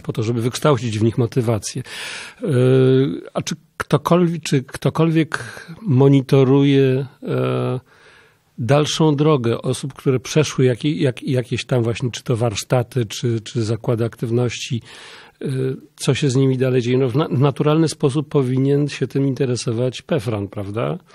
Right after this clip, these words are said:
Państwowy Fundusz Rehabilitacji Osób Niepełnosprawnych, ale czy, czy robi to?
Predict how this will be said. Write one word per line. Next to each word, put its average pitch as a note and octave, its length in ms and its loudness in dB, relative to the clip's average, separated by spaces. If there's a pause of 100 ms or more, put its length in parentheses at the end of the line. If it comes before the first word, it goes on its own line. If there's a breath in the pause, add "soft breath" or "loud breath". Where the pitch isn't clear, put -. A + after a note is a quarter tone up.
(600 loud breath)
Państwowy A#2 340 -8
Fundusz A2+ 300 -2
Rehabilitacji G#2+ 800 -6
Osób - 220 -12
Niepełnosprawnych, A2 840 -6
ale A#2+ 200 -2
czy, C#3 340 -2 (880 soft breath)
czy B2 160 -4
robi B2 300 -2
to? A3 300 -4